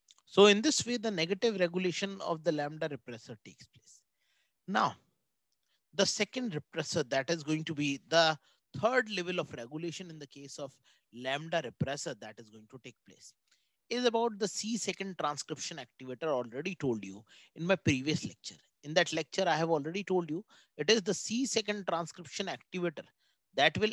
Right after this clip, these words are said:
activate the transcription of gene from the P R so that the C I gene can be established. Okay, you can look here. See, this is the fourth level of regulation that is going to take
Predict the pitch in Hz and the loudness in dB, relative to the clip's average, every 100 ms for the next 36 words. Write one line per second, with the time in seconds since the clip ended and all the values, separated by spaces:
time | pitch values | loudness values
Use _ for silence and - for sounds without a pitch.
0 | - 131 - 202 214 190 175 - 143 139 | -2 -8 -6 0 0 2 0 2 -2 -2
1 | - 151 208 196 135 139 165 170 160 160 | -10 -8 -6 -6 -6 -8 -8 -6 -8 -6
2 | - _ - 92 226 - 131 143 165 - | -10 _ -8 -6 -4 0 0 0 -4 -20
3 | _ - 180 175 185 175 156 - - 185 | _ -2 2 6 4 4 -4 -8 -6 -2
4 | 185 147 165 185 _ _ _ 110 151 175 | 2 2 0 -4 _ _ _ -10 -6 -6
5 | 175 139 131 123 143 175 - - - 117 | -4 -4 -6 -6 -8 -8 -10 -12 -8 -8
6 | 95 82 - - - - 131 180 214 - | -8 -10 -18 -20 -20 -18 -6 -2 -2 -4
7 | - _ 151 147 175 143 202 - 143 - | -20 _ -4 2 2 4 0 0 -2 -4
8 | - _ _ _ _ _ _ _ _ _ | -14 _ _ _ _ _ _ _ _ _
9 | _ _ _ _ _ _ _ _ _ _ | _ _ _ _ _ _ _ _ _ _
10 | _ _ - 185 - _ _ _ _ 143 | _ _ -10 -10 -10 _ _ _ _ -4
11 | 165 - 214 180 151 - 180 196 - 175 | -2 0 2 2 0 0 6 6 4 0
12 | 160 165 143 135 127 143 139 170 156 127 | 0 0 0 -4 -2 -2 -2 -4 -4 -4
13 | 123 131 135 131 143 120 | -4 -8 -8 -6 -6 -6